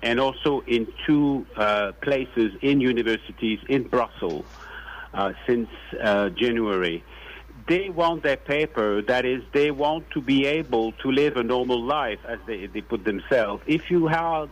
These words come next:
undocumented, people have to be aware that you have access to no rights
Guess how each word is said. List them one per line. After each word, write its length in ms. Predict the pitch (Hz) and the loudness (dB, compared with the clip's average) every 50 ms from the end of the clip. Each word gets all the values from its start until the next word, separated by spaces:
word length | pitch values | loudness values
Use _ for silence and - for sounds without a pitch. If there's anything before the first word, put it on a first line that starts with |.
| - - - | -10 -8 -4
undocumented, 880 | 139 139 131 131 127 - - 127 110 117 120 127 120 - - 104 101 - | -4 -4 -2 -4 -4 -2 -2 0 2 2 2 0 -2 -2 -4 -4 -4 -4
people 400 | - 151 147 - - 147 139 135 | -4 -4 -2 0 2 4 4 4
have 180 | 123 131 127 - | 2 0 0 -2
to 100 | - 120 | -4 -2
be 160 | 101 113 113 | 0 2 2
aware 420 | 110 107 107 113 123 120 117 113 110 | 2 2 2 0 0 2 0 -2 -2
that 200 | - 107 95 98 | -6 -8 -8 -8
you 160 | 117 123 127 | -6 -2 0
have 180 | 127 127 127 120 - - - - - - - - - - - - - | 2 2 0 -2 -6 -18 -20 -20 -20 -20 -18 -18 -16 -16 -12 -8 -4
access 580 | 123 120 123 - - - - - 139 127 120 - - - - | -2 -2 -4 -4 -10 -14 -6 0 0 0 0 -2 -6 -6 -2
to 120 | 120 120 | 0 0
no 540 | 117 117 131 143 147 151 151 147 135 123 - - | 2 2 2 2 4 4 2 2 0 -2 -4 -6
rights 500 | - 123 110 135 139 127 110 110 131 - | -6 -2 0 2 2 2 0 -2 -6 -12